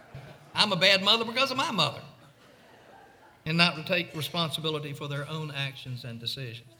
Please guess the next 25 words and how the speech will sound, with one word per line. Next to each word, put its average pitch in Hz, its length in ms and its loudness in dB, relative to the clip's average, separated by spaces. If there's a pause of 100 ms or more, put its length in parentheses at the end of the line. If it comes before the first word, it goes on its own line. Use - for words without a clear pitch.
(280)
My 247 180 6
intent 247 380 2
this 180 120 0
morning 185 300 -2
is 165 100 -4
not 170 200 -4
simply 156 280 -8
to 139 80 -6
give 143 240 0
more 143 220 -2
unsolicited 139 720 -4
advice 127 500 -2
to 127 220 -4 (260)
the 139 80 -10
mothers 127 520 -2 (100)
among 123 340 -4
us, 113 240 -4
but, - 340 -10 (480)
uh, 131 260 -2 (280)
just 208 160 -2
to 175 60 -4
make 160 220 0
a 143 40 -6
few 165 220 -6
observations 143 1040 -4